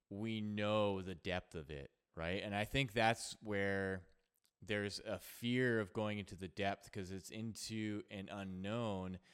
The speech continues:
that we've hidden ourselves from just by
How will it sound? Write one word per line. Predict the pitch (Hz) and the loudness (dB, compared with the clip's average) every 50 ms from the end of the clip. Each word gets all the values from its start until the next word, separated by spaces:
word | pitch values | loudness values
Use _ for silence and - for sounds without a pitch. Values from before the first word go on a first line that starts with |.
| - - - | -20 -10 0
that | - 104 101 95 90 | 2 2 2 2 2
we've | 101 101 95 - | -2 -2 -4 -2
hidden | - 117 120 123 120 117 | 0 0 2 2 2 2
ourselves | 107 98 90 - - 95 90 90 87 - - | 0 0 0 0 0 0 0 0 0 -2 -6
from | - - 87 85 85 87 85 85 85 87 _ - - - - - - - - _ - | -6 -4 -4 -2 -2 -2 -4 -4 -6 -8 _ -18 -20 -20 -20 -20 -20 -20 -20 _ -4
just | - 123 131 139 139 - - - - - - | 4 6 6 6 6 4 -4 -6 -10 0 4
by | 120 113 110 107 107 104 104 101 101 101 101 98 98 | 6 6 6 6 6 6 6 6 6 4 4 2 0